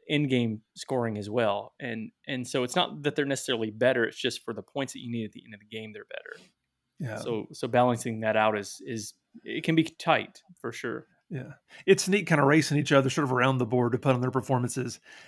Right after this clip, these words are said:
Speaker 2: And then, and I felt like at, at least when we played, you know, our scoring was really close at the very, we were neck and neck. I may have even been in the lead a little bit until we started scoring the cards on our board. And each card you played, you know, has those, those special scoring conditions potentially.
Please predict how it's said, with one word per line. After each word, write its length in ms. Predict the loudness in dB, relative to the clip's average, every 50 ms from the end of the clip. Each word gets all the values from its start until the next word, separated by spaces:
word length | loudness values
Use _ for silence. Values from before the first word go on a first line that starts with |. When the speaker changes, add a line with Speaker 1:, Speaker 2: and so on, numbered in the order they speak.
| -16 -8
Speaker 2:
And 180 | -6 -4 0 4
then, 200 | 4 6 6 6
and 180 | 4 4 4 4
I 40 |
felt 140 | 6 8 8
like 120 | 8 8 6
at, 180 | 4 4 2
at 100 | 2 4
least 220 | 4 4 2 2 2
when 80 | 2
we 140 | 2 2 2
played, 400 | 2 2 4 4 4 2 0 -4 -10 -20 -20 -8 _
you 60 | -2
know, 100 | 0 0
our 180 | 2 2 2 0
scoring 460 | 0 0 -2 0 2 4 4 4 4
was 220 | 2 0 -2 -2 -2
really 240 | 0 2 2 0
close 280 | 0 2 2 2 2 0
at 80 | -2 -6
the 80 | -6
very, 280 | -2 0 2 2 4 4
we 120 | 2 2
were 140 | 2 2 2
neck 300 | 4 4 2 2 2 0
and 120 | -4 -2
neck. 320 | -2 -2 -2 -2 -4 -4 -4
I 100 | -4 -2
may 100 | 2 2
have 100 | 4 4
even 200 | 2 2 2 0
been 120 | 0 0 0
in 60 | -2
the 80 | -2 -2
lead 200 | 0 0 0 0
a 40 | 0
little 200 | -2 -2 -2 -2
bit 180 | -4 -6 -6 -6
until 420 | -8 -8 -6 -4 -2 -2 0 2
we 100 | 0 0
started 260 | 2 2 2 2 2 0
scoring 420 | -4 -4 0 0 2 2 0 -2
the 100 | -4 -8
cards 500 | -8 -6 -2 2 2 4 4 2 0 0
on 140 | 0 0 0
our 120 | 0 0
board. 480 | 0 -2 -2 -2 -2 -4 -6 -8 -12 -16 _ _ _ -20 _ _ _ _ _ _
And 120 | -4 -2 -2
each 200 | -2 -2 -2 2
card 280 | 4 6 6 6 4
you 100 | 0 -2
played, 320 | 0 0 2 4 4 2 2
you 80 | 0
know, 160 | 0 -2 -2
has 300 | 0 2 2 2 2 0
those, 380 | 0 -2 0 0 0 -2 -4 -6
those 200 | -6 -6 -6 -6
special 360 | -2 -2 -2 0 -2 -4 -6
scoring 380 | -8 -6 -2 0 0 0 0 -2
conditions 440 | -4 -8 -8 -10 -10 -10 -12 -12 -14
potentially. 640 | -18 -16 -14 -12 -10 -10 -10 -10 -12 -14 -16 -20